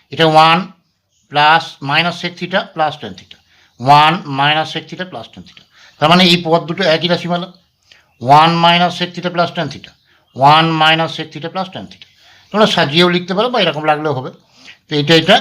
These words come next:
কিন্তু কেটে গেল, একই পদ। তাহলে এখানে পড়ে থাকলো কত? Tan theta plus sec theta। Tan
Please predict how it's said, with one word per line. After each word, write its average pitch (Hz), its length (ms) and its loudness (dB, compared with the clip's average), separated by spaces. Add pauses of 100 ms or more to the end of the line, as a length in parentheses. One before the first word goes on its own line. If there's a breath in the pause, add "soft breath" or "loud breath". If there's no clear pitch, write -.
(160)
কিন্তু 147 200 -10 (140)
কেটে - 220 -12
গেল, - 100 -20 (220)
একই 151 200 -6
পদ। 160 120 2 (800 loud breath)
তাহলে 135 160 -2
এখানে 170 140 4 (180)
পড়ে 156 180 -6
থাকলো 175 260 2
কত? 175 120 -6 (640)
Tan 147 200 0 (100)
theta 175 260 0 (600)
plus 143 400 4 (120)
sec 147 200 -8
theta। - 200 -20 (1700 soft breath)
Tan 160 180 4